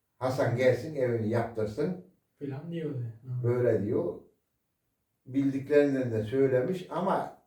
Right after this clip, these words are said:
Speaker 1: nefesi yetmediği için iki kıtası falan var yani.
Speaker 2: Yaşlılık demek ki zorlamış
Speaker 1: "Yaşlılıktan
Speaker 2: biraz.
Speaker 1: zorlanıyorum." diye iki kıta falan söylemiş.
Speaker 2: Hı.
Speaker 1: Fazla söyleyememiş yani.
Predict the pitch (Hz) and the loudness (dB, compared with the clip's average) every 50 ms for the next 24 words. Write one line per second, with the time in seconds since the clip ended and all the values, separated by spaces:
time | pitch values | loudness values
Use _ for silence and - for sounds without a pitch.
0 | _ _ - 131 135 139 139 139 135 127 - - 131 135 147 147 143 - 123 113 | _ _ -6 -2 0 0 2 2 2 0 0 -2 -4 -4 -2 -2 -4 -2 -2 -2
1 | 107 101 104 101 98 - - 170 180 185 - - - _ _ _ _ _ _ _ | -2 -2 -2 -4 -6 -6 -4 -4 -4 -4 -6 -10 -18 _ _ _ _ _ _ _
2 | _ _ - - 139 139 151 147 143 143 - - _ _ _ _ _ _ _ _ | _ _ -12 -10 -10 -8 -10 -10 -12 -12 -16 -20 _ _ _ _ _ _ _ _
3 | _ _ _ _ 110 110 - 135 139 139 143 139 139 - 151 160 - - - _ | _ _ _ _ -14 -4 -2 0 2 2 0 0 -2 -6 -10 -12 -14 -14 -18 _
4 | _ _ _ _ 117 120 117 127 131 131 131 127 127 117 113 107 107 - - 170 | _ _ _ _ -10 -6 -4 -4 -4 -4 -6 -6 -4 -2 -2 0 0 -2 -2 -4
5 | 170 165 - - - 165 170 170 170 - - 170 160 156 147 - 180 180 170 170 | -4 -4 -6 -8 -8 -8 -8 -8 -8 -8 -10 -10 -10 -10 -10 -8 -8 -8 -2 0
6 | 170 170 135 127 - - - 135 127 127 - - - 160 156 151 151 151 147 143 | 2 4 4 4 2 0 -2 -2 -2 -2 -2 0 -2 -2 0 2 4 4 4 4
7 | 143 147 147 143 135 127 123 131 175 190 190 185 165 - - 165 160 143 151 139 | 4 4 2 2 2 2 2 2 2 0 0 0 -4 -8 -8 -8 -6 -4 -2 0
8 | 127 120 120 120 120 113 107 110 101 95 - 76 73 - - - - - 127 123 | 0 0 0 -2 -2 -2 -2 -2 -4 -4 -4 -6 -10 -14 -18 -20 -16 -12 -8 -8
9 | - 120 117 117 - - - _ _ _ _ _ _ - 131 131 127 120 135 135 | -8 -8 -8 -12 -14 -16 -20 _ _ _ _ _ _ -2 0 2 2 2 0 0
10 | - 143 139 139 143 143 135 107 - - - - - - - 71 69 - | 0 0 2 4 6 6 6 4 2 -2 -6 -10 -12 -14 -12 -12 -12 -12